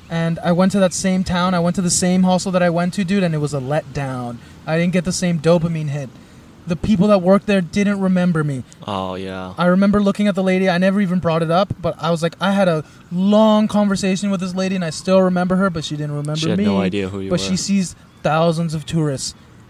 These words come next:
Speaker 1: every day.
Speaker 2: Yeah.
Speaker 1: So, every month.
Speaker 2: There's this one bar that I used to go to all the time in Japan, and it was, like, it was, like, twenty meters from my apartment, so I would go there literally all the time.
Speaker 1: Yeah.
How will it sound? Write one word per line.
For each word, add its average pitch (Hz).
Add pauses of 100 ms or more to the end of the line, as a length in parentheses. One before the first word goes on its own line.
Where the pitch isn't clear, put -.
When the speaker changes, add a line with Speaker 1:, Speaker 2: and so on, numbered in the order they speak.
(280)
Speaker 1:
every 165
day. 139 (920)
Speaker 2:
Yeah. 101
Speaker 1:
So, 151 (400)
every 165
month. 143
Speaker 2:
There's 127
this 143
one 117
bar 107
that 101 (640)
I 110
used 101
to 98
go 104
to 101
all 95
the 95
time 95
in 92
Japan, 87
and 95
it 98
was, 95
like, 92 (1800)
it 117
was, 110
like, 113
twenty 123
meters 110
from 98
my 95
apartment, 95 (200)
so 98
I 92
would 90
go 98
there 92
literally 92
all 87
the 82
time. 85
Speaker 1:
Yeah. 143